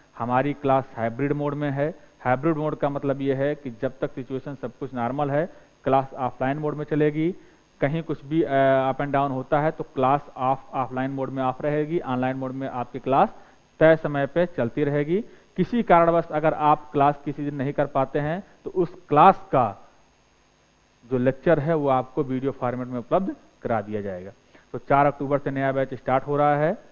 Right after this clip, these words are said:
विज्ञान प्रौद्योगिकी के साथ, आप उसको ज्वाइन करिए।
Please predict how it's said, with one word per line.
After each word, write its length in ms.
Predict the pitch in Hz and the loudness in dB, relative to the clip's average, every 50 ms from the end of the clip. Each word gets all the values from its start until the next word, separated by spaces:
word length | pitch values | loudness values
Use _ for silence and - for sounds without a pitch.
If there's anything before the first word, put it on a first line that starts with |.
| _ _ _ _ _ _ 120 | _ _ _ _ _ _ -8
विज्ञान 360 | 123 113 110 127 131 135 139 | -8 -2 2 2 4 4 2
प्रौद्योगिकी 680 | 131 - 131 123 117 123 120 117 123 127 120 - 143 127 | 0 -2 -2 -2 0 0 -2 -2 -2 -4 -8 -8 -10 -6
के 180 | - 131 120 | -4 -4 -4
साथ, 340 | 110 - - 131 131 151 196 208 - - - _ _ - | -4 -4 -2 2 2 4 2 2 -2 -10 -20 _ _ -10
आप 160 | 120 117 127 | -10 -10 -10
उसको 240 | 123 - - 131 117 | -12 -14 -12 -10 -6
ज्वाइन 240 | 107 110 113 127 139 | -4 -4 -4 -4 -4
करिए। 320 | 135 147 143 147 170 196 | -2 -2 0 2 2 0